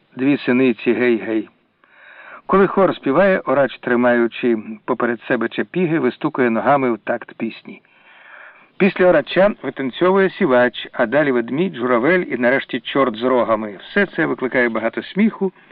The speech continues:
і влучних дотипів. Коли щедрівка скінчилась, хлопці скидають машкари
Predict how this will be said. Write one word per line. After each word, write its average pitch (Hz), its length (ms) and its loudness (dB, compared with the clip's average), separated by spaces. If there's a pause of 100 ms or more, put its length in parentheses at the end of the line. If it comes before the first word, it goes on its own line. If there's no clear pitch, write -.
(120)
і 143 80 0
влучних 123 600 -2
дотипів. 110 680 -4 (840)
Коли 202 240 4
щедрівка 143 640 0
скінчилась, 190 760 -2
хлопці 120 960 -2
скидають 120 880 -2 (680)
машкари 127 720 0